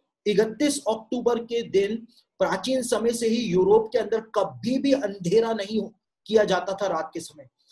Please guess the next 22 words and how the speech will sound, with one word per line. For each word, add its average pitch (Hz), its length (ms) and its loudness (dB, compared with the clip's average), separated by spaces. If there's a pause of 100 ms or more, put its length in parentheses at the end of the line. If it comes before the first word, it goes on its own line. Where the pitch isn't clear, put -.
(140)
मशालें 220 520 2
जलाई 220 280 4
जाती 214 280 0
थी, 220 140 -4
जितनी 294 560 0
ज्यादा 233 500 0
हो 226 220 2
सके 220 300 -4
मशालें 190 420 -4
जलाई 170 240 -4
जाती 170 300 -6
थी, 254 200 -4 (400)
ताकि 220 580 -2 (180)
पूरे 226 260 4
शहर 196 360 0
में, 202 260 -4
गांव 151 300 -2
के 185 140 -4
अंदर 175 280 0
रोशनी 165 600 -2
रहने 170 240 -2
पाए 180 320 -2